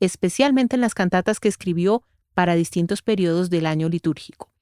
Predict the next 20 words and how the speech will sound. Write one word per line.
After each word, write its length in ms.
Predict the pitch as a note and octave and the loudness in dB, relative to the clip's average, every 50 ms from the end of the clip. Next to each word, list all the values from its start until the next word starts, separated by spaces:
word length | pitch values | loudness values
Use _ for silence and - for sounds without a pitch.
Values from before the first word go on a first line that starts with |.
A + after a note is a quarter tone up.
| _ _ _ _ _ _ _ _ _ _ _ _ _ _ | _ _ _ _ _ _ _ _ _ _ _ _ _ _
Además 380 | - G#3+ G#3+ A3+ A3+ A#3 A#3+ A#3+ | 4 4 6 6 6 6 6 6
del 220 | C4+ D#4 D#4+ D4+ | 4 4 6 6
oratorio 500 | C4 A3+ G3+ F#3+ - - F#3+ F#3 G3 G#3 | 6 6 4 4 2 2 2 2 2 2
de 80 | G#3+ G#3 | 2 2
Navidad, 460 | F#3+ F3 F3 D#3+ D#3+ E3 F#3 A#3 B3 - _ _ _ _ _ _ _ _ _ | 2 0 0 0 0 0 0 0 -2 -4 _ _ _ _ _ _ _ _ _
Bach 320 | F#3 F#3+ F#3+ G3 - - - - | 4 6 6 6 4 -2 -4 -2
compuso 580 | A3+ G3+ F#3 - G#3 G3+ - - A3 G#3+ G#3+ | 0 0 0 0 0 -2 0 2 2 4 4
numerosas 720 | G#3 G3 F#3+ F3+ F3 E3+ E3 D#3+ E3+ E3+ E3+ - G3 F#3+ | 4 4 2 2 2 2 2 2 2 2 2 0 -2 -2
cantatas 500 | - G#3 F#3 F3+ F3+ D#3+ - - F3 - | -2 -2 -2 0 0 -2 -2 -2 -4 -4
para 160 | - F3 D#3+ | -4 -2 -2
este 200 | D3+ D3+ - F#3+ | -2 -4 -4 -6
periodo, 440 | F3+ - E3+ F3+ G3 A3+ C#4 D4 D#4 | -4 -2 0 2 2 4 4 4 4
entre 300 | D#4 C4 - G3+ G3 F#3 | 2 2 2 2 2 2
ellas 380 | F#3 F3+ G#3 A3 A3 G#3 - - - | 2 4 2 2 2 0 -2 -4 -2
la 180 | F#3+ F#3 F3+ | 0 2 2
B 160 | E3 F3+ F#3+ | 2 2 2
W 280 | G3 G#3+ G#3 G#3+ G3 F3+ | 2 2 2 2 2 2
V 300 | F3+ F3+ F3+ G3+ G3+ G3+ | 2 2 2 2 2 0
ciento 420 | - - G#3 G3 F#3+ - G3+ G3 | 0 -2 -2 -2 0 0 0 2
diez, 320 | F#3+ G3+ G3+ G#3 G#3 - | 2 2 2 2 0 -4